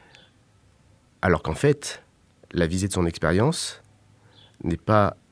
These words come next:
l'expérience qu'il est en train de conduire, mais très simplement le maintien hors de son expérience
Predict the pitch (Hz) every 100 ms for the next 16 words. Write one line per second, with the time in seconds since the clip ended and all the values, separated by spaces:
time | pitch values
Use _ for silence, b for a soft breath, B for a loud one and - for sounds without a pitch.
0 | - 87 - 92 90 - 82 78 80 80
1 | 85 101 170 127 - b b b b b
2 | b - 73 85 80 - - - 175 160
3 | 143 135 107 107 139 196 190 80 92 95
4 | 110 127 - 131 120 113 _ - 160 135
5 | 110 104 92 92 - 90 101 143 - -